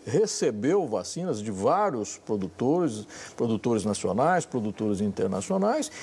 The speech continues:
e sempre organizou, né, o programa, que é um programa do sus. Quer dizer, esse não, não é um programa estadual, não é um programa municipal, é um programa, né, do Brasil, né? E lembrar que o nosso sus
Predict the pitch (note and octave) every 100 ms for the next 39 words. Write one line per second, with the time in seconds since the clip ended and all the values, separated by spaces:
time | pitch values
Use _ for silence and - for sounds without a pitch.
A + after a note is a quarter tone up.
0 | - - C#4 C#4+ C#4 C#4+ C4 B3+ B3+ D3
1 | E3+ A3+ F#3 A2 - E3+ G3 - C4 A3
2 | C#4 C4+ C#4+ D4 G#3 A3+ C4 C4 - -
3 | G3 - - - - - - - - -
4 | B2 F3 C#4+ D#4 C#4 G3+ G3+ A#3 G#3+ D#3+
5 | C3+ C#3+ A#2+ B2+ G#2 G#2 C#3 D#3+ C#3 D3
6 | C#3 B2 B2 A#2 G#2+ G#3 D#4+ - D#3 F3+
7 | C4 C#4 - - - G3+ A3+ B2+ D#3 C4
8 | B3+ D3+ B2 D#3+ A2+ F2 - E3+ D3+ C#4
9 | C#4+ E4 A#3+ D#3+ A#2+ - C#3 C#3+ G3+ -
10 | A2 - A#3+ A#3+ A2 -